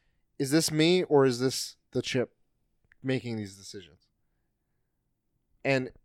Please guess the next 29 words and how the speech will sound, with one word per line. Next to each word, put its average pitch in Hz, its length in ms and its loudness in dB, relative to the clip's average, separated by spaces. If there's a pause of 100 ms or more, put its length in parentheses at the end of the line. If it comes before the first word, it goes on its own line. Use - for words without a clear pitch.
(180)
it 156 100 4
might 180 260 6
not 190 200 8
be, 147 120 4
it 143 60 4
might 165 180 6
just 175 160 0
be 156 120 8
me, 139 360 4
but, 123 220 2
like, 131 240 0 (120)
I'm 131 200 0
now, 135 240 2
like, 123 180 0
having 131 280 -4
this 127 140 -4
duality 120 560 2
in 135 80 -4
my 135 120 0
head 139 200 4
of, 123 100 0
like, 117 200 -6 (100)
w-, 120 260 -14
which 123 240 -4
is 131 160 -2
it? 123 100 0
I 120 100 4
don't 120 140 -2
know. 120 320 0